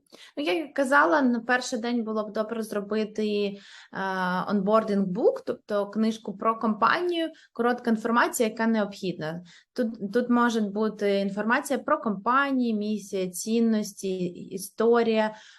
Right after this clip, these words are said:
до кого звертатися. Можете прописати to-do list, що має зробити людина в перші, там, два тижні.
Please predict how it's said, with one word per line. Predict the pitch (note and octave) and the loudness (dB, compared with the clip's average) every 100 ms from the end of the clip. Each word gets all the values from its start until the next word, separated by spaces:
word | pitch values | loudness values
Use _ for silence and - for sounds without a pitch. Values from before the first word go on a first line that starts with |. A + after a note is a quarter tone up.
| - | 0
до | A#3 | 2
кого | B3 D#4+ D4 | 4 4 2
звертатися. | A#3+ A#3 A#3 A3 G3+ F#3+ F#3 F3 - F3 E3 - | 0 -2 0 2 4 4 0 -6 -4 -2 -2 -2
Можете | G3+ A3+ C4 C4 | -2 0 0 -2
прописати | C#4+ B3+ B3+ A#3 B3+ B3 A#3 | -2 -2 -4 0 0 0 -2
to-do | A#3 G#3+ A3+ | -2 -2 0
list, | A3 B3 C4+ - | 2 0 -2 -8
що | - A#3 | -2 0
має | A3 A3+ A3+ | 2 2 0
зробити | G#3 G#3+ F#3+ A#3 A3+ A3+ G#3+ | -2 -4 0 -2 0 -4 -2
людина | G3+ G3+ A3 G#3+ | -2 -2 0 0
в | G3+ G3+ | -2 -2
перші, | G3+ G3+ - G3+ G3+ | -2 -2 -4 -4 -2
там, | G3+ F#3 F3+ | -2 -2 0
два | F#3 G3 | 2 0
тижні. | G3+ E3+ D3 D3+ C#3+ | 0 -4 -6 -8 -10